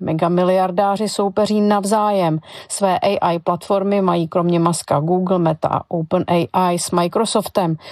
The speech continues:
což je konkurence, která Ilona Muska kvůli osobní rivalitě se samým Altmanem dráždí nejvíc. V centru zájmu těchto mocných jsou také snahy o prodloužení lidského života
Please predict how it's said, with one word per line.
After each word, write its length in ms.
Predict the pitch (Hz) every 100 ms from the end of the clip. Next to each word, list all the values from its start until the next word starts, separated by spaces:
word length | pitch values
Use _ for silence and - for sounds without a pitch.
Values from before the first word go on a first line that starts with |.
| -
což 220 | - 254
je 100 | 208
konkurence, 760 | 160 175 165 190 190 185 - 220
která 340 | - 165 156 -
Ilona 300 | 160 165 170
Muska 380 | 170 - -
kvůli 300 | 156 160 165 -
osobní 540 | - - 220 202 180 170
rivalitě 560 | 160 170 175 185 202
se 160 | - 156
samým 380 | - 160 156 156
Altmanem 600 | 175 165 - 190 196 190
dráždí 500 | 185 175 170 175 180
nejvíc. 640 | 190 196 202 190 165 156 - - - -
V 40 |
centru 360 | - - 262 214
zájmu 340 | 190 190 208
těchto 340 | 214 180 - 180
mocných 520 | 175 165 - 202 196
jsou 140 | 185
také 320 | 175 156 175 170
snahy 380 | - 175 180
o 60 | 165
prodloužení 640 | 170 175 175 185 185 180
lidského 500 | 180 180 - 196 190
života 460 | 190 196 214 202